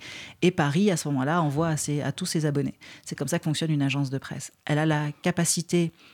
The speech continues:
parce qu'elle est extrêmement bien dotée en journalistes, d'être extrêmement rapide et elle a des, des normes très strictes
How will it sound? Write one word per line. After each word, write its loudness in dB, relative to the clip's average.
parce -2
qu'elle 0
est 4
extrêmement 0
bien 4
dotée 2
en 2
journalistes, -2
d'être -2
extrêmement -2
rapide -2
et 6
elle 4
a 2
des, 2
des 0
normes 4
très 0
strictes 0